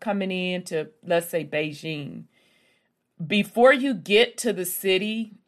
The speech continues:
like I've said many times before, for those of you that don't know this story, you see the factories before you hit the main city.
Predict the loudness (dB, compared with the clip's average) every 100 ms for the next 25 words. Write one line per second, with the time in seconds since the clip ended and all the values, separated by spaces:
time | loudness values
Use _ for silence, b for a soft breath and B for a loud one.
0 | -10 -4 -2 -4 0 0 2 -2 -4 0
1 | 2 2 0 -6 -2 2 4 6 6 4
2 | -2 _ _ _ _ _ _ _ -10 -6
3 | 2 2 2 -4 -8 -2 -2 2 4 4
4 | 0 -8 -8 -12 -12 -10 -10 -10 -14 _
5 | _ _ _ _ _ _ _ B B B
6 | B -8 2 4 4 4 4 4 6 8
7 | 8 6 -2 -4 -6 -10 -14 -16 _ _
8 | _ _ -4 -4 0 4 4 2 0 -2
9 | 0 -4 0 2 0 -2 -10 -12 -4 -2
10 | -2 -8 -12